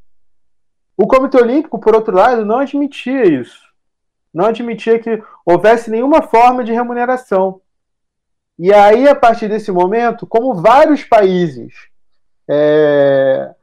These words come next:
Porque é isso, né? O tempo é um recurso muito precioso. Quem tem um tempo de ficar um mês flanando pela Europa?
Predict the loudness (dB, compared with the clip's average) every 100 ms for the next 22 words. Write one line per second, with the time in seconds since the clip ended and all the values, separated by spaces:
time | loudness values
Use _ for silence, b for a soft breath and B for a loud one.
0 | _ _ -8 0 0 2 2 2 -4 -4
1 | -4 -4 -2 -4 -4 -10 -14 -2 2 2
2 | 0 -4 -4 -6 -8 -10 -12 -8 -8 -6
3 | -2 -2 -2 -10 -8 -8 -4 -2 -2 -4
4 | -18 -20 _ _ _ _ -6 -4 2 2
5 | 4 2 2 2 2 -2 -6 -16 _ _
6 | _ _ _ _ -4 0 0 2 2 0
7 | -2 -4 -6 -4 0 2 4 4 4 4
8 | 2 -4